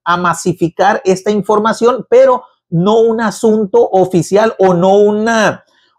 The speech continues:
una línea de Xbox, de Microsoft, de Xbox Wire, que es donde normalmente anuncian de estos juegos que llegan al catálogo de Game Pass. Fueron dos, lo comenté ayer tanto en la pestaña de comunidad aquí en el canal y en la cuenta de Twitter.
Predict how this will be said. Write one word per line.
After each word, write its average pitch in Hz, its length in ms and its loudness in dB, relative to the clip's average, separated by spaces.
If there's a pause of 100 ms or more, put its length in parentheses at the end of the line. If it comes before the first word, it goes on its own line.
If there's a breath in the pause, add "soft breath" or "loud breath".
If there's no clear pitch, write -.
una 214 320 2
línea 226 720 2 (120)
de 160 380 2
Xbox, 208 460 0
de 175 180 0
Microsoft, 208 800 -2
de 160 260 2
Xbox - 320 -2
Wire, 185 480 2
que 196 80 -6
es 180 60 -2
donde 196 240 -4
normalmente 175 480 -6
anuncian 202 420 -4
de 190 340 0
estos 180 280 -4
juegos 190 220 -2
que 180 80 -2
llegan 185 200 0
al 190 80 -4
catálogo 185 400 0
de 156 140 2
Game 175 180 0
Pass. 190 220 -2
Fueron 196 320 2
dos, 185 320 0 (240)
lo 170 240 0
comenté 170 480 0
ayer 214 320 0
tanto 202 200 -6
en 190 40 -4
la 170 120 -4
pestaña 202 380 -4
de 220 120 -2
comunidad 190 540 0
aquí 143 280 -2
en 196 80 -2
el 214 80 -6
canal 214 340 -4
y 254 320 -2
en 180 220 0
la 160 440 0
cuenta 190 300 0
de 190 140 2
Twitter. 208 520 0